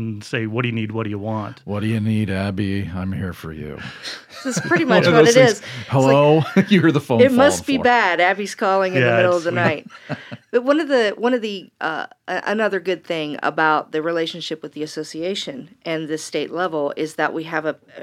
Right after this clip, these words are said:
Speaker 3: a series of checks in place.
Speaker 2: Yeah.
Speaker 3: And so, uh, I don't like to ask for donations unless they're absolutely needed. Um, I prefer that the state provide those,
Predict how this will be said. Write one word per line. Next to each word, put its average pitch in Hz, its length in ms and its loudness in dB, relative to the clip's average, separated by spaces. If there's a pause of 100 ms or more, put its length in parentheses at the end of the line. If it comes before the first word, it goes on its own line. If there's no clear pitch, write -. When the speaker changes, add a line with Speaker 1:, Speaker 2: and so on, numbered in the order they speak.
Speaker 3:
a 165 80 -12
series 175 380 -10
of - 140 -18
checks - 460 -10
in 160 200 -10
place. - 420 -10
Speaker 2:
Yeah. - 120 -14 (480)
Speaker 3:
And 175 240 0
so, 160 460 -2
uh, 151 300 -4
I 180 60 0
don't 240 240 -2
like 180 220 -2
to - 140 -10
ask 156 640 -4
for 151 220 -6
donations 143 800 -6 (100)
unless 143 440 -6
they're 143 160 -8
absolutely 143 600 -6
needed. 156 440 -4 (480)
Um, 147 420 -4
I 160 640 0 (540)
prefer 196 420 0
that 170 200 -4
the 147 60 -16
state - 320 -6
provide 147 520 -2
those, 135 500 -8